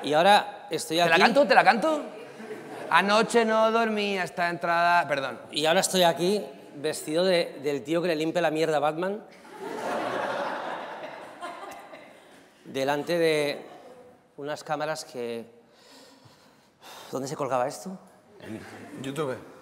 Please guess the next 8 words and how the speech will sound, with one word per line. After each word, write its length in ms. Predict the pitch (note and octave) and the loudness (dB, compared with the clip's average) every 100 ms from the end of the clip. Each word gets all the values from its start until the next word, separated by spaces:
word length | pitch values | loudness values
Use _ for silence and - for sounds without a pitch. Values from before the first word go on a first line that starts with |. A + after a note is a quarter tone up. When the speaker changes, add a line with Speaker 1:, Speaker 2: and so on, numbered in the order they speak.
| - - - A#2 A2+ A2+ - - | -20 -20 -20 -20 -18 -16 -12 -4
Speaker 2:
¿Me 80 | D3+ | 2
puedo 120 | G3+ | 6
seguir 180 | A#3+ F#3+ | 6 6
cantando? 460 | E3+ F3 G3+ B3 A#3+ - - - - | 6 4 2 0 -4 -12 -16 -18 -20
Está 200 | - E3+ | -4 0
entrada 500 | F3+ E3+ D#3+ E3+ E3+ | 0 2 4 6 4
la 120 | E3 D#3+ | 2 0
madrugada. 1200 | E3 E3 D#3+ D#3+ E3 E3 D#3+ D#3 C#3 - - - | 0 0 0 0 2 2 2 0 -4 -14 -20 -16